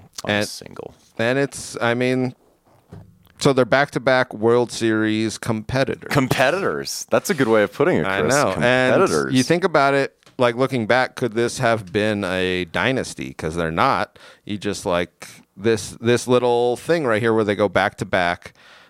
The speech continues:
Speaker 2: Um,
Speaker 1: This is almost like the Colts with Peyton Manning.
Speaker 2: Yeah.
Speaker 1: And we'll get to that part later.
Speaker 2: <laughs>
Speaker 1: Um, but, uh,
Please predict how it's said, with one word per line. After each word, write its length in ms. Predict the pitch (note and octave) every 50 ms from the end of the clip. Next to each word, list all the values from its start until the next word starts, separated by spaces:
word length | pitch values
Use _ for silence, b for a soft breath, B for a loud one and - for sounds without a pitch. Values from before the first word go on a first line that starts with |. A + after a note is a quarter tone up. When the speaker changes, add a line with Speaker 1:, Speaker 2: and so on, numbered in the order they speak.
| B B _
Speaker 2:
Um, 600 | - G2 F#2+ F#2+ F#2 F2+ F2+ F2+ F2 F2+ F2 F2
Speaker 1:
This 140 | C#3+ C#3 D3+
is 140 | G3 G3 D#3
almost 360 | C3+ A#2+ A#2 A#2 A2+ - -
like 140 | A2+ G#2 -
the 80 | - -
Colts 440 | - - - - E2+ E2+ - - -
with 140 | E2+ -
Peyton 320 | - - E2 E2 D2 D#2 D2+
Manning. 400 | C#2+ C2+ C2 C2 B1 B1 B1 B1 -
Speaker 2:
Yeah. 320 | F2 E2+ A2 C#3+ F3+ F3 - - _ _ _ _ _ _ _ - -
Speaker 1:
And 260 | G#2 F#2+ F2+ F2 E2+
we'll 140 | E2+ F2+ E2+
get 160 | F2 F#2 -
to 120 | - F#2+ E2+
that 400 | C#2+ D#2 D#2 D2+ D#2 - _ _
part 360 | - D2 C#2+ C#2 C#2 C#2 _ D#2
later. 440 | D#2 D#2 D2+ D2+ C#2+ C#2+ D2 C#2+ D2
Speaker 2:
<laughs> 40 | -
Speaker 1:
Um, 520 | C3+ C3+ B2 D#2 D2 D2 D2 D2 D2 D2 - - -
but, 340 | E2 G2 F#2 E2+ - -
uh, 260 | F2 E2 E2 D#2+ D#2+